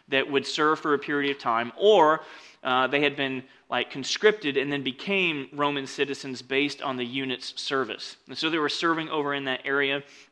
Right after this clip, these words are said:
And, uh, here we have this guy Cornelius, over a hundred of these men. Now, originally the unit had been formed in Rome. This is before Cornelius came around, but the history of the units, originally the unit had been formed in Rome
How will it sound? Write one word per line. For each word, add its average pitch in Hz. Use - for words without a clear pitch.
And, 135
uh, 120
here 131
we 135
have 135
this 139
guy 143
Cornelius, 156
over 139
a 135
hundred 160
of 131
these 135
men. 123
Now, 120
originally 165
the 139
unit 151
had 151
been 139
formed 151
in 135
Rome. 127
This 131
is 127
before 123
Cornelius 127
came 120
around, 113
but -
the 113
history 127
of 123
the 117
units, 123
originally 151
the 127
unit 135
had 123
been 123
formed 135
in 120
Rome 131